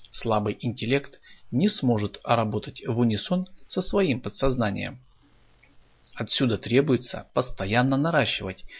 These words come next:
энергетический потенциал мышления. Основной источник для этой цели — книги.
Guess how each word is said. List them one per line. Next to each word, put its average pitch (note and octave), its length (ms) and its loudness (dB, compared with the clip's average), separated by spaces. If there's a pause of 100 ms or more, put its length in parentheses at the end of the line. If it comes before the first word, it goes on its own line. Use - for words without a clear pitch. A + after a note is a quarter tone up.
(220)
энергетический D3+ 840 0
потенциал A2 640 -2
мышления. G#2+ 600 -2 (1300)
Основной A#2 680 0
источник - 720 0
для G#2 280 -2
этой G2+ 280 -4
цели — G3 500 4 (260)
книги. G2+ 560 -4